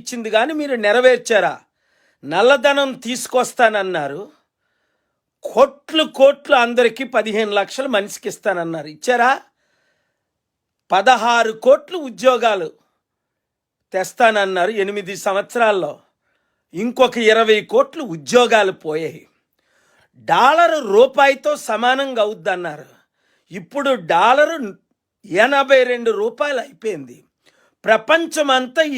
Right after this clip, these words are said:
ఇండియా వస్తదన్నారు, ప్రపంచమంతా ఇండియాకు అప్పు ఇవ్వడానికి పారిపోతుంది. చుట్టూ ఉన్న దేశాలన్నిటినీ చైనా కొనేసి, నేపాల్, పాకిస్తాన్, బంగ్లాదేశ్, మియన్మార్ మనకు శత్రువులు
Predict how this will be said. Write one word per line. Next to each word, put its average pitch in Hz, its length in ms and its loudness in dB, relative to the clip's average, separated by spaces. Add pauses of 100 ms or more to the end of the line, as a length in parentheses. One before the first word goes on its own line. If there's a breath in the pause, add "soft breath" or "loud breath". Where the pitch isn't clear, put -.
ఇండియా 285 300 2 (140)
వస్తదన్నారు, 208 760 -2 (560)
ప్రపంచమంతా 262 920 -2 (160)
ఇండియాకు 247 440 0 (140)
అప్పు 185 260 -4
ఇవ్వడానికి 226 460 0 (180)
పారిపోతుంది. 214 880 0 (680)
చుట్టూ 285 420 -4 (140)
ఉన్న 311 140 0 (220)
దేశాలన్నిటినీ 254 1000 0 (180)
చైనా 254 340 2 (220)
కొనేసి, 262 540 -2 (520)
నేపాల్, 247 640 2 (160)
పాకిస్తాన్, 233 720 0 (120)
బంగ్లాదేశ్, 226 640 -2 (120)
మియన్మార్ 220 560 -2 (100)
మనకు 220 320 -8
శత్రువులు 285 480 -8